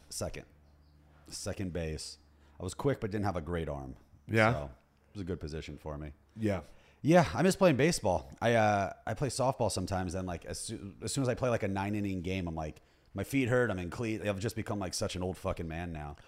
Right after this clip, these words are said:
Speaker 2: Oh, dude, I
Speaker 1: Uh,
Speaker 2: played softball league with the, the comedians le-, two summers ago when we won the championship. It was, like, Jeff Ross, Eleanor Kerrigan, Katie Cazorla,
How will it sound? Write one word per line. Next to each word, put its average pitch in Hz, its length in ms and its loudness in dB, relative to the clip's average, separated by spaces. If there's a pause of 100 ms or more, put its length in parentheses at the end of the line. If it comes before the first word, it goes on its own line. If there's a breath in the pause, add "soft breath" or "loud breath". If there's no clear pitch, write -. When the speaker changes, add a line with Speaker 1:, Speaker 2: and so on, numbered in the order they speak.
(120 soft breath)
Speaker 2:
Oh, 110 100 2
dude, 117 120 8
I 151 40 12
Speaker 1:
Uh, 151 80 6
Speaker 2:
played 135 140 8
softball 113 400 4
league 107 100 2
with 98 120 -2
the, 92 80 -8 (160)
the 113 60 -2
comedians 110 560 -2
le-, 98 140 0 (140)
two 117 160 0
summers 101 320 -2
ago 113 180 4
when 101 140 2
we 98 80 -2
won 98 160 0
the 92 80 -4
championship. 95 580 -2
It 98 60 -8
was, 90 120 -8
like, 95 120 -4
Jeff 101 260 0
Ross, 92 580 0
Eleanor 98 300 -2
Kerrigan, 87 640 -4
Katie 92 240 -4
Cazorla, 87 560 -4